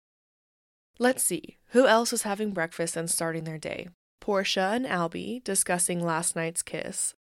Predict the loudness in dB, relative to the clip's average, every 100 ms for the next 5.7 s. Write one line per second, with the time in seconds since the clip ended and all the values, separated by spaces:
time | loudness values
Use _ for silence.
0 | _ 2 2 2 0 0 2 4 4 8
1 | 8 6 -2 -2 0 0 0 0 0 2
2 | 2 2 0 -6 0 2 2 0 -4 -4
3 | -2 -2 -2 2 2 2 0 0 -2 -2
4 | -2 -2 -2 0 2 2 4 2 2 0
5 | -2 -4 -6 -8 -6 -6